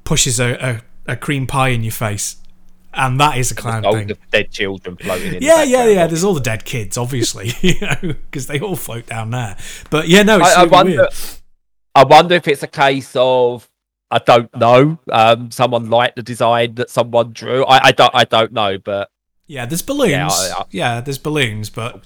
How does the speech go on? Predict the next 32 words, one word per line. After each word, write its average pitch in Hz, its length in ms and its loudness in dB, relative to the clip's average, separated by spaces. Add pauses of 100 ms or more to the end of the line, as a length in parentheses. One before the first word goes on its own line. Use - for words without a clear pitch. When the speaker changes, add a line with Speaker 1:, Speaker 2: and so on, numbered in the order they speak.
(100)
Speaker 1:
and, 120 280 -8
and 117 120 -8
a 110 60 -10
pie 117 280 -6
in 113 80 -6
the 110 60 -8
face. 110 560 -8
Uh, 110 280 -6
but - 220 -16
yeah, 107 300 -12
none 123 220 -4
of 113 80 -8
the 113 100 -6
other 104 120 -10
stuff. - 380 -14
So 110 180 -8
I'm, 131 320 0 (280)
if 135 140 -6
that 180 140 -2
doesn't 151 220 -2
appear, 120 480 -4
I'm 113 100 -4
gonna 113 120 -6
mark 110 300 -4
it - 100 -10
down 104 260 -8
by 98 220 -12
at 113 100 -16
least 110 260 -8
five 107 320 -14
points, - 420 -10 (180)
definitely. 104 460 -12